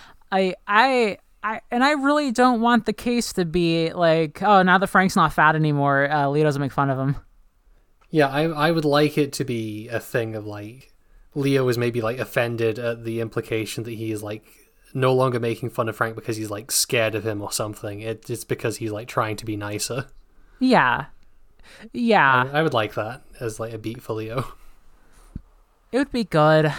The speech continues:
Speaker 1: I, slowly and surely, this book is, this book is simultaneously, like, largely I'm really enjoying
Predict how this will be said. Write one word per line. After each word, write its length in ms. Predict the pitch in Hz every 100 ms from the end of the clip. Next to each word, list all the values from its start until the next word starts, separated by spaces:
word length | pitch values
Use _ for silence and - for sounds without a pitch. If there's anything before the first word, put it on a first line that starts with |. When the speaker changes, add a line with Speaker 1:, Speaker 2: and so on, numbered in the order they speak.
| -
Speaker 1:
I, 260 | 196 214 175 - - - - - - _ _ -
slowly 640 | - - 247 233 208 202 180
and 160 | 165
surely, 440 | - 156 151 147 147
this 200 | 147 -
book 320 | - 147 143
is, 280 | 147 143 -
this 180 | 208 -
book 120 | 285
is 120 | 262
simultaneously, 880 | 226 202 202 202 190 185 180 180 165
like, 420 | 156 143 139 - - _ _ _ - - _ _ _ _ _
largely 640 | 226 208 240 311 311 339 302
I'm 220 | 196 160
really 360 | 143 151 170
enjoying 500 | 180 156 135 131 156